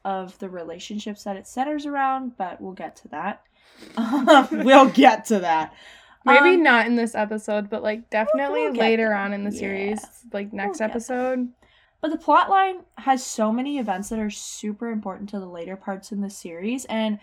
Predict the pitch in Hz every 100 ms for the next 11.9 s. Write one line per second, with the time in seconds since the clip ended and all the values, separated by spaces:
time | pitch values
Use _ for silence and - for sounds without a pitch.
0 | _ _ - 240 247 269 339 392 294 196
1 | 190 220 226 208 196 - 190 190 - 208
2 | 214 220 - - 196 190 202 170 - 202
3 | 240 254 - - 220 233 190 175 180 -
4 | - 165 - - 196 - - 202 208 226
5 | - 330 - _ _ _ _ - 247 247
6 | 302 311 453 - 190 208 220 214 175 185
7 | - 175 175 - 185 - 165 202 - 175
8 | 170 160 180 208 160 104 - 233 _ _
9 | _ _ - 202 240 247 202 202 202 190
10 | 196 196 - 185 180 214 214 226 220 226
11 | 233 233 247 247 269 247 214 196 -